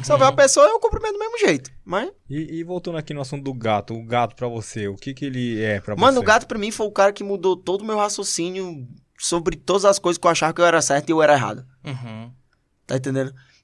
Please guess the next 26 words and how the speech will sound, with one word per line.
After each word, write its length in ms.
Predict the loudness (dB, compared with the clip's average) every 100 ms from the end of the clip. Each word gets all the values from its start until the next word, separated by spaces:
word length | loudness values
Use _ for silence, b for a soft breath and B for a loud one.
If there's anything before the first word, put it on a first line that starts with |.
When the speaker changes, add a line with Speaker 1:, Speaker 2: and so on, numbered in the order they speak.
| _ -2
Speaker 1:
É, 260 | 0 0 -2 _ _ _
é 100 | 2
um 100 | 4
cara 220 | 4 4 4
assim 180 | 0
que, 320 | -4 -10 -12 -16 _ _ -20
mano, 340 | -2 2 4
é 40 |
muita 260 | 2 0 -6
inspiração, 500 | 0 2 4 2 -2
de 80 | -2
verdade. 480 | -2 0 -2 -6 _ _ _ -6
Tipo, 220 | -4 0
que 80 | 4
eu 120 | 6
era 200 | 8 6
fã 280 | 2 0 2
porque 260 | -2 2
eu 40 | 2
assisti 180 | 2
o 40 | -2
vídeo 200 | -2 -2
dele, 200 | 2 2
eu 20 |
achava 260 | 2 0 0
engraçado. 540 | 0 0 2 0